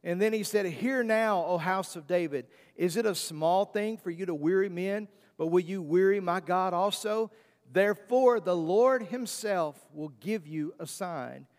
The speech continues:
Behold, the virgin shall conceive and bear a son, and shall call his name Emmanuel.'" And then Matthew chapter one, verse twenty-two, the Bible says, "So, uh, all of this was done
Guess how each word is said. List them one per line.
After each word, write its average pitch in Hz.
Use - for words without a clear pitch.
Behold, 185
the 180
virgin 143
shall 160
conceive 151
and 139
bear 160
a 151
son, 131
and 151
shall 147
call 190
his 160
name 139
Emmanuel.'" 147
And 160
then 170
Matthew 214
chapter 202
one, 160
verse 160
twenty-two, 165
the 156
Bible 185
says, 196
"So, 254
uh, 185
all 277
of 233
this 233
was 165
done 139